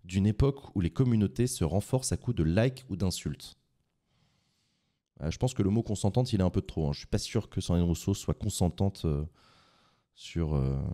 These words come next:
l'euphémisme qui parle des s-, réseaux sociaux qui se déchirent. Euh, là, on parle plutôt de cyberharcèlement, quoi.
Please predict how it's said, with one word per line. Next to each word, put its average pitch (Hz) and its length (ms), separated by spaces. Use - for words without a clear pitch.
l'euphémisme 90 720
qui - 140
parle 87 240
des 73 180
s-, - 160
réseaux 82 220
sociaux - 260
qui - 140
se 73 40
déchirent. 95 440
Euh, 71 160
là, 78 80
on 85 80
parle 71 160
plutôt - 200
de - 40
cyberharcèlement, 73 600
quoi. 65 180